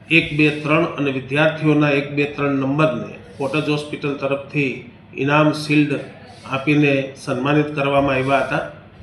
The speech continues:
આ પ્રસંગે ડૉક્ટર એમ ડી સૌસ-, અ, ડૉક્ટર ખ્યાતિબેન ગરેજાએ એચ આઈ વી, એઇડ્સ અને ટી બી જેવા રોગો વિશે અવેરનેસ આવે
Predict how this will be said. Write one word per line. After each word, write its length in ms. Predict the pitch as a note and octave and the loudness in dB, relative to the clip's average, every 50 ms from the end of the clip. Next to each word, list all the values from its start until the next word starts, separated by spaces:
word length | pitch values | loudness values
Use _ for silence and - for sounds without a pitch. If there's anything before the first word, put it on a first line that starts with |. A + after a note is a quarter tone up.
| - - - - - - - - - - - - - - - - - - - | -16 -16 -18 -20 -20 -20 -20 -20 -20 -20 -20 -20 -18 -18 -18 -20 -4 2 6
આ 100 | D#3+ E3+ | 6 6
પ્રસંગે 880 | E3+ E3 D#3 D#3 F3 F3+ E3+ E3+ F3 F3 F3 E3+ E3+ E3+ - - - - - - - - - C#3+ | 6 6 4 4 4 6 6 8 8 8 8 8 6 4 0 -4 -8 -12 -16 -18 -18 -6 -2 -2
ડૉક્ટર 280 | D#3 D#3 - E3 D#3 | 0 0 2 2 2
એમ 160 | D#3 D3+ D#3 | 4 2 2
ડી 100 | D3+ D#3+ | 2 0
સૌસ-, 520 | D3 - D3+ C#3+ C#3+ C#3 - C#3+ C#3 - D3+ | -2 -2 -2 -2 -2 -4 -6 -10 -6 -2 2
અ, 240 | D3+ D3 C#3 C#3+ - | 4 4 4 4 2
ડૉક્ટર 640 | D#3 D3 - - E3+ D#3+ D3+ D3+ D3+ - - - | 0 -2 0 2 2 4 4 4 2 0 -2 0
ખ્યાતિબેન 520 | - D#3 D3+ D3+ - E3 D#3 D#3 D#3 D3+ C#3+ | 2 4 4 4 4 2 4 4 4 4 4
ગરેજાએ 580 | C3 C#3 D3+ D#3+ D3+ C#3+ C3 A2+ G2+ G#2+ A2+ - - - - - - - - - - - - - - - - | 6 4 4 4 4 4 0 0 -2 -6 -8 -12 -14 -18 -20 -20 -20 -20 -20 -20 -20 -20 -20 -20 -20 -8 -2
એચ 220 | D3 D3 D3 D3 E3 | 0 0 2 4 4
આઈ 160 | E3 E3 E3 | 4 4 4
વી, 400 | E3 E3+ F3 F3 F3+ - - - - - - D#3+ | 4 4 2 2 0 -2 -6 -10 -14 -10 -4 0
એઇડ્સ 300 | D#3 D#3+ E3+ F3+ - - - - - - - - - - - - | 2 4 4 2 0 -4 -6 -8 -10 -14 -18 -20 -20 -20 -14 -8
અને 420 | - C#3+ D3 D3 D3 D3 C#3+ C#3+ - | -2 0 2 4 4 2 0 -2 -2
ટી 100 | - D3 | -2 0
બી 140 | D3+ D#3 E3 | 2 2 2
જેવા 600 | D3+ C#3+ D3 C#3+ D3 - C#3 - - - - - - - - - - - - - - - - | 4 2 2 4 4 4 4 4 0 -4 -10 -14 -18 -20 -20 -20 -20 -20 -20 -20 -20 -16 -10
રોગો 420 | A2 A#2 C3 C#3+ C#3+ C#3+ D#3+ D#3 | -2 2 4 4 6 6 4 4
વિશે 440 | D#3 D#3 D3+ D3+ - E3 D#3+ E3 E3+ - - - - - - - - - - - - - - - - - - - - - - | 6 4 4 4 4 4 4 4 2 0 -4 -10 -14 -20 -20 -20 -20 -20 -20 -20 -20 -20 -20 -20 -18 -18 -18 -20 -18 -8 -2
અવેરનેસ 600 | C#3 D3 D#3 F3 F#3 F#3+ G3+ G3 G3 E3+ - E3+ | 2 4 6 6 6 6 6 6 6 4 4 4
આવે 240 | D3+ D3+ C#3+ B2+ | 6 6 4 4